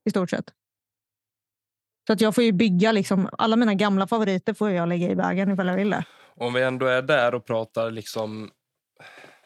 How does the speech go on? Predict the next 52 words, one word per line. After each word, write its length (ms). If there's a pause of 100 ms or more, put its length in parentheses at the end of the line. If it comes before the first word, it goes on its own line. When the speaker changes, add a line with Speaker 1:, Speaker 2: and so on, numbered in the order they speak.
(160)
Speaker 2:
nya 300
sponsorer 580
och 80
grejer. 360 (1040)
Om 100
man 140
inte 200
ska 140
haka 260
upp 200
sig 160
på 120
Lone 320
Star 260
och, 420
eh, 180 (200)
T 160
S 180
A 180
som 240
ändå 140
har 120
varit, 360 (1160)
ja, 60
men, 300
de 180
stora 280
puckarna 540
i 120
år 200
och 140
även 160
förra 220
året 280
med 120
T 80
S 160
A 80
var 160
det 60
väl 160
de 220 (1040)
la 120
ut 240
extra 300
pengar 200
på 240
att 80
knyta 220
till 160
sig 120
spelare. 480